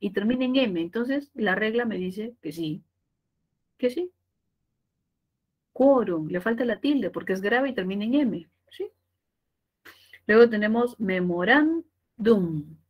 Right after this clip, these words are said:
grave, termina en M. Pues sí, le toca,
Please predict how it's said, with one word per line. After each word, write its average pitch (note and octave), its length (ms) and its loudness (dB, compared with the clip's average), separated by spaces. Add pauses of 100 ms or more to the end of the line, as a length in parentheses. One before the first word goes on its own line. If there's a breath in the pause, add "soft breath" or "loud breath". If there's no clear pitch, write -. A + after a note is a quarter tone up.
(240)
grave, G3 1040 -2 (720)
termina G#3 380 -4
en A#3 100 -4
M. B3 400 -4 (600)
Pues F#3 220 -6
sí, F#4 180 -6 (600)
le G#3+ 100 -8
toca, D4 340 -10